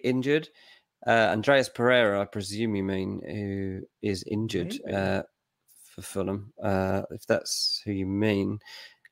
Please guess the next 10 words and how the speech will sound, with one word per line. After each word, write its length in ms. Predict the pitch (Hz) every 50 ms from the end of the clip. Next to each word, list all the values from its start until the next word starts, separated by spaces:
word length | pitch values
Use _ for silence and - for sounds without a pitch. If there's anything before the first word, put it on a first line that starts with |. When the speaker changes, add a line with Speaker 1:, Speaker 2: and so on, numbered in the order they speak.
| _ _ -
Speaker 1:
Uh, 760 | 104 104 101 101 101 101 101 101 101 101 101 101 98 92 - - _ _ _
Speaker 2:
Unless 340 | 127 123 131 147 208 202 -
Man 200 | 170 165 151 139
City 220 | 135 - 170 143 127
have 100 | 117 -
got 140 | - 113 113
a 20 |
midfielder 500 | 120 120 107 - - 135 127 117 113 110
called 160 | - 120 107
Andreas, 640 | 110 101 107 101 110 123 156 147 110 - - -